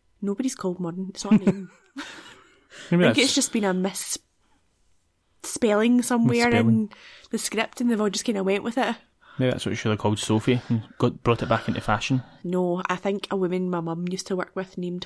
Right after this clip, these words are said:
Speaker 1: her daughter Murren after seeing it.
Speaker 2: Oh, for goodness sake.
Speaker 1: Yeah. And we were all going,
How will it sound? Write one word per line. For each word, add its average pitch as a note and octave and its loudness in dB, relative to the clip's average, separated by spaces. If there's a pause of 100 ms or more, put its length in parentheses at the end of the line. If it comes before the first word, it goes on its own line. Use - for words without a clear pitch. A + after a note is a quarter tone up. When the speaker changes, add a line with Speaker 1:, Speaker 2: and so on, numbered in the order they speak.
Speaker 1:
her E3+ -8 (640)
daughter F3+ -4
Murren F3+ -2
after F3 -6
seeing F3 -8
it. - -8 (200)
Speaker 2:
Oh, A2 -2
for - -12
goodness - -10
sake. - -10
Speaker 1:
Yeah. E3 -6 (480)
And E3+ -6
we E3+ -4
were E3 -2
all E3+ -2
going, E3 -6